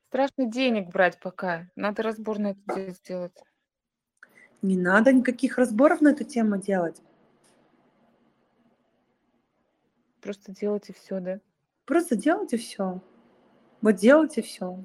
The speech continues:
Speaker 2: Вот просто делать и всё. Сегодня страшно, завтра страшно, ш-,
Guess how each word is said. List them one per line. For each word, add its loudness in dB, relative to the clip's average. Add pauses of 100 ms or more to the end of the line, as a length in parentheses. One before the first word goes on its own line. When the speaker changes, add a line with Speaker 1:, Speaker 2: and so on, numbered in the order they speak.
(100)
Speaker 2:
Вот -2
просто -4
делать 4
и -10
всё. -4 (300)
Сегодня 4
страшно, -2
завтра 0
страшно, -6
ш-, -12